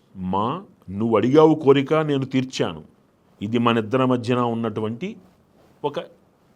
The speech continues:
అగ్రిమెంట్. నువ్వు మాత్రం అతని మాట వినాలి. అదేమిటో ఇప్పుడు నేను చెప్పలేను నీకు నేను, కానీ నువ్వు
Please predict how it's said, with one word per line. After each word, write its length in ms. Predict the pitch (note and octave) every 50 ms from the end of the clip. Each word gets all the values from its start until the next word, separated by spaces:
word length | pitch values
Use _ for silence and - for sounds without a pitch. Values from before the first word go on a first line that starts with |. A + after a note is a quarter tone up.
| _ _ _ _ _ _ _ _ _ _ _ _ - _ _ _ _ _ _ _ _ _ _ A3
అగ్రిమెంట్. 600 | G#3+ F3 D#3 F#3 F3+ E3 C#3 A#2 F#2+ F2 D#2+ - - - _ _ _ _ _ _ _ _ _ _ _ _ _ _ _ _ _ _ _ _ _ _ _ _ _ _ _ _ _ _ _ _ _ F#2+
నువ్వు 480 | F#2+ G2+ A2 A#2+ B2+ C3+ C3 C3+ G3 A#3
మాత్రం 480 | A#3+ A3 A3+ A3+ - - A3+ A3 - - -
అతని 260 | A#2 - D3 C#3 C3+
మాట 260 | B2+ A#2+ A2 G#2+ A2
వినాలి. 520 | G2+ F2+ F2 D#2+ D#2 C#2+ - - - _ _ _ _ _ _ _ _ _ _ _ _ _ _ _ _ _ _ _ _ _ _ _ - F#2+
అదేమిటో 440 | G#2+ B2 C3 D3 D#3+ F3+ E3+ A3+ G3
ఇప్పుడు 280 | D#3 - - G3 F3+
నేను 180 | F3 F3 F3 E3+ E3 -
చెప్పలేను 420 | D#3 D3+ - E3+ D#3 A#2+ G#2 F#2 F2+
నీకు 240 | F2 E2+ - -
నేను, 220 | D2+ C2+ C#2 - _ _ _ _ _ _ _ _ _ _ _ _ _ _ _ _ _ _ _ _ _ _ _ _ -
కానీ 200 | D#3 F3 F#3 F3
నువ్వు 420 | E3 F3 F3 G3+ C4+ D#4 - -